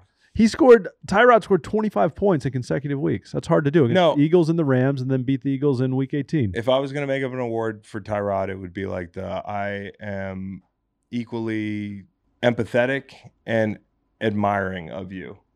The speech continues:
Speaker 1: Yes.
Speaker 2: Because I really do admire the guy. I think he's an incredible presence in a locker room. You can tell, like, people trust him, people love him.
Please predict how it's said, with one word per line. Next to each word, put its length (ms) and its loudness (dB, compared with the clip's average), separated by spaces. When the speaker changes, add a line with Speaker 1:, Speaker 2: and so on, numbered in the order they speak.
Speaker 1:
Yes. 240 4
Speaker 2:
Because 480 -2
I 60 0
really 380 -2
do 440 -4
admire 400 -4
the 80 -10
guy. 220 -6
I 80 -8
think 240 -8
he's 480 -8
an 120 0
incredible 1080 0
presence 480 2
in 80 -2
a 40 -4
locker 340 0
room. 180 -6
You 100 -4
can 140 -2
tell, 420 -2
like, 320 -4
people 260 -6
trust 420 -4
him, 220 -6
people 320 -10
love 240 -2
him. 360 -4